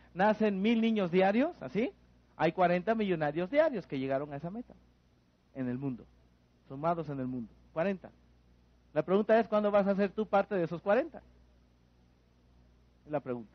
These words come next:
Dice ahí el millonario común, por eso no me gustó esa palabra. Cuarenta millonarios comunes todos los días. ¿Cómo ven eso?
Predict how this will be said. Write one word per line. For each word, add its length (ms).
Dice 200
ahí 260
el 140
millonario 640
común, 540
por 100
eso 100
no 100
me 100
gustó 220
esa 120
palabra. 380
Cuarenta 380
millonarios 460
comunes 500
todos 300
los 180
días. 280
¿Cómo 160
ven 160
eso? 280